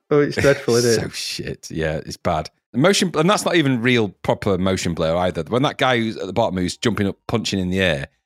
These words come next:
Speaker 2: that isn't motion blur. That's just bad, bad
Speaker 1: Yeah.
Speaker 2: photography.
Speaker 1: It really is.
Speaker 2: <laughs>
Speaker 1: It's awful.
Speaker 2: Yeah, that's just that, you know, he had his, uh, he's had his shutter speed up. It was all wrong.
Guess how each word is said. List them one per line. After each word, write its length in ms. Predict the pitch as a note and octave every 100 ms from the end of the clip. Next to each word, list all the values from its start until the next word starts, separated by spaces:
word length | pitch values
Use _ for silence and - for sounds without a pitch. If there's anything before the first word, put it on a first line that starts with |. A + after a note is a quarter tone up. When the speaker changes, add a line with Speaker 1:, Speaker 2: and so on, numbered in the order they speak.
| -
Speaker 2:
that 100 | C#3+
isn't 220 | E3 E3+
motion 320 | E3 F3 -
blur. 240 | A2+ F#2+ D#2+
That's 220 | F2 -
just 180 | C3 - _ -
bad, 440 | C3 A2+ D#2+ - _ -
bad 140 | A#2
Speaker 1:
Yeah. 60 | C3
Speaker 2:
photography. 680 | - C#3+ D3 D#3 - D#2 -
Speaker 1:
It 160 | C#3+ C#3
really 260 | C3 A#2+
is. 320 | A#2 A2+ D#3 -
Speaker 2:
<laughs> 40 |
Speaker 1:
It's 260 | G3 B2+ -
awful. 560 | C3 B2 - G#2 A2 _ _ -
Speaker 2:
Yeah, 220 | C3 C3
that's 220 | B2+ -
just 140 | C3 -
that, 140 | C3+
you 60 | A2+
know, 140 | G2+
he 140 | G#2
had 120 | B2+ A#2+
his, 260 | A#2 -
uh, 220 | A#2+ A2+ A2+ A#2
he's 100 | A#2
had 140 | A#2+
his 160 | A2+ G2+
shutter 480 | - - F3 - -
speed 280 | - G#2
up. 120 | F#2+ - -
It 20 |
was 160 | G2+ -
all 160 | C3+ B2
wrong. 320 | G#2+ F2